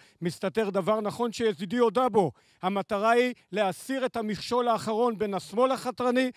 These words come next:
לבין המזימה שלו למחוק את זהותה הלאומית של המדינה, והוא נתניהו. נתניהו היום הוא המכשול האחרון, ואנחנו עושים הכל כדי שלא יגיע למצב שהם מייחלים, שיגיד, "איני יכול עוד". רבותיי, תזכרו,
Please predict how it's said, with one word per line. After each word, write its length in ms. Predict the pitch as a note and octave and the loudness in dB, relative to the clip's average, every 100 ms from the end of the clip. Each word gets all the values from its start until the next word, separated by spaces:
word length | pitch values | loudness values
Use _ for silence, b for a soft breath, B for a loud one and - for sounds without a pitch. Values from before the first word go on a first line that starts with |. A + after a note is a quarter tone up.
| b b | b b
לבין 240 | E3+ E3 A3+ | -4 0 0
המזימה 640 | G#3+ G3 D#3 G3 G#3 A#3+ | 0 -2 -2 -2 2 0
שלו 260 | A3 A#3+ A3+ | 0 0 0
למחוק 440 | G#3+ F#3+ A3+ A#3+ | 0 -4 -2 -2
את 80 | A3+ | -2
זהותה 340 | D3+ G#3 G#3+ | -2 -2 0
הלאומית 340 | A3 G#3+ G#3+ - | 0 0 -4 -6
של 140 | A3 | -6
המדינה, 420 | G3 F#3 F#3+ A3 C4+ b b | -4 -2 2 4 2 b b
והוא 240 | C#3+ G#3+ C4 | 0 2 2
נתניהו. 640 | B3 - A3 A#3 A3+ E3+ b b | 0 -2 0 4 6 4 b b
נתניהו 600 | F3 G3 A#3+ A3+ C4 C4 | -8 -2 0 2 4 4
היום 220 | B3 C4 | 4 2
הוא 140 | B3+ A#3+ | 2 0
המכשול 480 | A3+ A3 - C4 B3+ | 0 -4 0 2 4
האחרון, 440 | A#3+ E3 A3+ A3+ D#3+ | 2 2 2 2 0
ואנחנו 440 | E3+ G#3 A#3+ A#3+ | -2 -2 -4 -4
עושים 320 | G#3+ - B3 | -6 -6 -6
הכל 340 | G#3+ B3 A#3+ B3+ b b _ | -4 2 2 2 b b _
כדי 240 | F3 F#3+ | -6 -4
שלא 380 | F3+ G3+ G3+ C4+ | -4 -2 2 2
יגיע 240 | A3 A#3+ C4+ | 0 -2 -2
למצב 400 | A3+ G3+ B3+ B3 | -2 -4 -6 -6
שהם 240 | - A#3 | -4 -2
מייחלים, 560 | G#3+ G3+ - G3+ C4+ B3+ b b | 0 0 -2 -2 0 -2 b b
שיגיד, 400 | - G3 F#3+ A3+ | 0 0 0 -2
"איני 240 | G#3 A3 | -2 -2
יכול 420 | A#3+ A3+ D#3 G3 | -2 -2 -2 -2
עוד". 140 | F3 D3 b b - | 0 -4 b b -6
רבותיי, 440 | E3 G3 B3 B3 - | -2 -2 2 0 0
תזכרו, 640 | A3 - A3 A3 B3 G3+ | -6 0 2 4 6 4